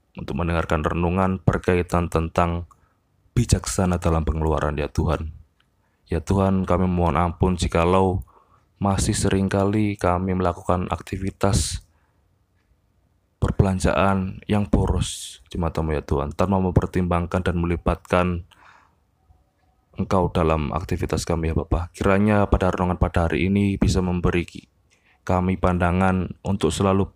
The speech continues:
bisa bertindak dengan bijak terhadap pengeluaran, ya Tuhan, supaya kami selalu dilimpahi oleh rasa bijaksana tersebut, ya Tuhan, supaya kami bisa bersyukur atas segala hal yang kami miliki, ya Tuhan.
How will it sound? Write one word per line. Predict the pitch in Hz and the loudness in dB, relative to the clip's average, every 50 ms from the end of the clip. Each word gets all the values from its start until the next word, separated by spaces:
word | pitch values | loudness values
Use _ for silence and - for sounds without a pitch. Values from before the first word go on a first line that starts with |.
| _ - | _ -6
bisa | - 95 - 113 101 | -4 0 0 0 2
bertindak | - 104 90 - - 104 101 98 95 98 - - _ _ _ _ _ _ _ _ - - | 2 0 0 0 0 0 2 2 2 0 -2 -2 _ _ _ _ _ _ _ _ -14 -6
dengan | - 98 92 90 82 | -2 0 0 0 2
bijak | - 92 87 - - - 92 85 - _ _ _ _ _ _ _ _ _ _ _ _ _ _ _ _ - | 0 0 0 0 0 0 0 0 -4 _ _ _ _ _ _ _ _ _ _ _ _ _ _ _ _ -2
terhadap | - 95 90 87 92 85 | 0 0 0 2 2 2
pengeluaran, | - 90 87 85 85 82 82 85 82 82 82 | 2 2 2 2 2 2 2 2 0 0 0
ya | 78 78 | -2 -2
Tuhan, | - - 78 80 76 80 | 0 0 0 0 0 -2
supaya | 80 - 78 - - 82 82 85 95 95 95 95 95 92 90 - _ _ _ _ _ _ _ _ _ _ _ _ _ _ _ _ _ _ | -2 -6 -6 -2 0 0 2 2 2 2 4 2 2 0 -2 -6 _ _ _ _ _ _ _ _ _ _ _ _ _ _ _ _ _ _
kami | - - 98 95 95 95 | -4 -2 0 0 2 2
selalu | - - 98 92 90 92 92 | 2 2 2 0 2 0 0
dilimpahi | - - 80 87 87 82 82 - 90 90 87 87 90 87 87 82 | -2 -2 -2 0 0 -2 0 0 0 0 0 0 0 0 0 0
oleh | 71 82 87 87 85 85 | 0 0 0 0 0 0
rasa | 90 90 87 87 87 - - 90 85 - | 0 0 2 0 0 0 0 -2 0 0
bijaksana | - 85 - - - - - - 90 87 82 80 | -2 -2 -2 -4 -4 -4 -6 -4 -2 -2 0 0
tersebut, | 82 - - 87 - - 85 82 | 0 -2 -2 -2 -2 -2 -2 -2
ya | 80 - | -2 0
Tuhan, | - 87 85 | -2 -2 0
supaya | - - - 90 87 85 - | -2 0 0 2 0 2 0
kami | 90 87 90 104 | 0 0 0 0
bisa | - - 87 80 - 107 101 95 92 - _ _ - - - _ _ _ _ _ _ _ _ _ | 0 0 0 0 2 2 2 2 0 -2 _ _ -20 -20 -20 _ _ _ _ _ _ _ _ _
bersyukur | - - - - - - 113 - - 104 101 92 - - - - _ _ - - | 0 2 2 2 0 0 -2 -2 0 2 2 2 2 0 -4 -8 _ _ -4 -2
atas | 95 95 - 92 85 - | -2 0 0 -2 -2 -2
segala | - 101 95 90 90 | 0 0 0 0 2
hal | 87 98 101 98 98 95 92 95 | 2 2 2 2 2 2 2 2
yang | 92 90 90 | 0 0 0
kami | 90 90 90 87 85 | -2 -2 -2 -2 -2
miliki, | 85 82 80 80 78 - - 78 | 0 0 -2 -2 -2 -2 -2 -4
ya | 76 | -4
Tuhan. | - - - - 78 76 76 - | -2 -2 -2 -2 -2 -4 -8 -12